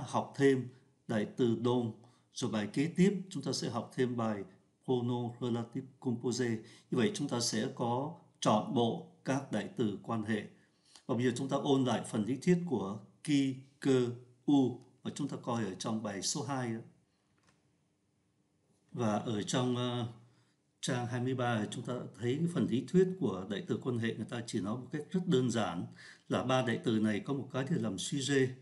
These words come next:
và người ta yêu cầu chúng ta tìm thì trong bài này đó là chữ qui. Chữ ki có chức năng làm sujet. Và tôi viết tắt ra trên này, ki. Và B, một đại từ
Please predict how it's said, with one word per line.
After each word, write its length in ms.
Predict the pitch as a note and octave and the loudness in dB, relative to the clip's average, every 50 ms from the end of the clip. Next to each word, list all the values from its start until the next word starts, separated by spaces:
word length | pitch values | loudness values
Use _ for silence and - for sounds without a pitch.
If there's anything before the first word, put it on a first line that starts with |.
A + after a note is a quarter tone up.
| - _ _ _ _ _ _ _ | -20 _ _ _ _ _ _ _
và 160 | A#2+ G#2 G2+ | -8 -6 -6
người 100 | G2 G#2 | -6 -6
ta 120 | - C3 | -4 -2
yêu 120 | A#2+ B2 A#2+ | -2 -2 0
cầu 120 | B2 A2+ G#2 G#2+ | 0 -2 -2 -2
chúng 160 | - C3 C3 | -4 -6 -4
ta 80 | C3+ B2+ C3 | -4 -4 0
tìm 260 | B2+ C3 A2+ G#2 G2 - | 2 4 4 4 2 -2
thì 100 | - A2 | -6 -6
trong 160 | - - A2+ A2 | -6 -6 -6 -4
bài 120 | A#2 A2+ | -2 0
này 200 | A2 G#2+ G2 G2 | 0 0 0 -2
đó 100 | A2+ B2 | -4 -4
là 120 | B2+ A#2 F#2+ - | -4 -4 -6 -6
chữ 120 | - - - - - - - _ - | -6 -6 -6 -6 -8 -14 -18 _ 2
qui. 200 | F3 D3 C#3 B2+ - - - - _ _ _ _ _ _ _ _ _ _ _ _ _ _ _ _ _ - | 2 2 2 0 -4 -8 -16 -20 _ _ _ _ _ _ _ _ _ _ _ _ _ _ _ _ _ -2
Chữ 120 | D#3 D#3+ E3 - | -2 -2 2 4
ki 240 | E3+ D3+ D3 C#3 - | 6 6 6 4 2
có 80 | - C#3 | 0 -2
chức 220 | C3 - F3+ - | -2 -2 -2 0
năng 240 | C#3+ C3 C3 B2+ B2 | 0 0 0 2 2
làm 200 | A#2 A2 G2 F#2 | 0 0 0 -2
sujet. 520 | F#2 - - D#3 C3 A#2+ A#2 B2+ A#2 A2 F2+ - - _ _ _ _ _ _ _ | -4 -4 -4 -2 -2 0 0 0 0 0 -4 -8 -16 _ _ _ _ _ _ _
Và 80 | - A2 - | -14 -6 -4
tôi 100 | A#2 G2 | -4 -4
viết 100 | - - - - _ _ _ | -4 -8 -12 -18 _ _ _
tắt 140 | - B2+ - - | -6 -6 -4 -6
ra 60 | B2 A2 | -10 -8
trên 180 | - C3+ A2 G#2+ | -6 -4 -2 -2
này, 200 | G#2+ F#2+ F2 - - - _ _ _ _ _ _ _ | -4 -4 -6 -10 -16 -20 _ _ _ _ _ _ _
ki. 220 | - D#3 C3+ C3 A#2 - - - - _ _ _ _ _ _ _ _ _ _ - - _ _ _ _ - - _ _ _ _ _ _ _ _ - - - - _ _ | 2 2 2 2 2 -2 -8 -16 -20 _ _ _ _ _ _ _ _ _ _ -20 -20 _ _ _ _ -20 -20 _ _ _ _ _ _ _ _ -20 -20 -20 -20 _ _
Và 480 | - A#2+ B2+ A#2 A2 G#2+ G#2 G2 - - - - - _ _ _ _ | -2 0 2 4 4 4 2 0 -4 -8 -14 -20 -20 _ _ _ _
B, 80 | - E3+ D#3 D3+ D3 C3+ B2+ - - - - _ _ _ _ _ _ _ _ _ _ _ _ _ _ _ _ _ _ _ | 4 6 6 6 6 4 2 -2 -8 -16 -20 _ _ _ _ _ _ _ _ _ _ _ _ _ _ _ _ _ _ _
một 120 | C3 B2+ | -4 2
đại 220 | B2+ B2 A2 A2 G#2+ | 4 4 4 4 6
từ 260 | - C3 A#2 A2+ A2 | 6 6 6 6 4